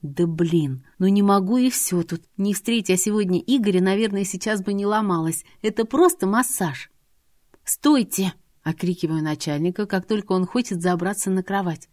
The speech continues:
«Не ложитесь, давайте сделаем по-другому». Вижу, что его это начинает раздражать. Возможно, зря я так с ним. Пьяные люди — это всегда непредсказуемость, а пьяные мужики и подавно. Выпроваживать его надо и скорее.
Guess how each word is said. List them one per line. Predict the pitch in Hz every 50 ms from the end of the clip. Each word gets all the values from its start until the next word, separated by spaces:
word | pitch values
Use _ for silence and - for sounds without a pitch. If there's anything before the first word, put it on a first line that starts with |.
| _ -
«Не | 240 262
ложитесь, | 294 330 339 320 214 220 214 196 202 - 190 - - -
давайте | 208 202 226 269 415 466 453 - 233
сделаем | 175 160 208 220 220 208 196 190 185
по-другому». | - 180 180 208 214 185 165 156 147 143 143 143 - _ _
Вижу, | - 139 147 160 165 175 190 233
что | - - - 175
его | 170 165 160 165 170 175
это | 170 175 175 175 165
начинает | 165 165 - - 165 156 160 165 170 165 -
раздражать. | 160 165 160 - 165 160 160 156 - 143 139 - - - _ _ _ _
Возможно, | 175 190 202 208 214 214 220 208 247 262
зря | 247 220 190 185 175 175 185
я | 185
так | 185 - - -
с | - -
ним. | 190 175 156 151 156 - _ _
Пьяные | - 214 240 226 208 202 202 208
люди — | 233 349 359 240 185 - - -
это | 196 196 - 226
всегда | 208 - - 214 196 202 220 226
непредсказуемость, | 233 240 233 240 240 - - 320 330 311 226 196 185 185 180 175 175 - - _
а | - 165 165
пьяные | - - 214 208 202 185 180 180 175
мужики | 175 170 170 165 180 175 - 220 214 202
и |
подавно. | 190 196 208 214 190 170 170 170 165 160 156 147 - _ -
Выпроваживать | 202 226 233 262 277 285 285 240 202 170 160 165 170 165 -
его | 170 160 165 170
надо | 165 165 160 160 160 185
и | 226 233
скорее. | - - 302 311 285 233 185 165 160 156 151